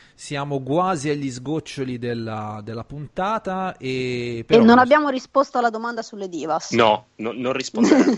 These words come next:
Speaker 2: <laughs>
Speaker 3: La
Speaker 1: Qual è la
Speaker 3: lasceremo
Speaker 1: domanda sulle
Speaker 3: così.
Speaker 1: divas?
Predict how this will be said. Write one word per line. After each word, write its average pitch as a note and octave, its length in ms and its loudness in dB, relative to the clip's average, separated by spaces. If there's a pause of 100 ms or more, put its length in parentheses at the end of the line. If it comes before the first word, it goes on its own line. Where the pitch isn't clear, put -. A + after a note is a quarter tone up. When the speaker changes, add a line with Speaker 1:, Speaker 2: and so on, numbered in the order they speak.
(140)
Speaker 2:
<laughs> - 20 -20 (380)
Speaker 3:
La A#2+ 100 -2
Speaker 1:
Qual - 20 2
è - 20 0
la B2+ 80 0
Speaker 3:
lasceremo B2+ 380 -4
Speaker 1:
domanda A2 260 -10
sulle A2 140 -10
Speaker 3:
così. G#2+ 120 -8
Speaker 1:
divas? G2+ 500 -16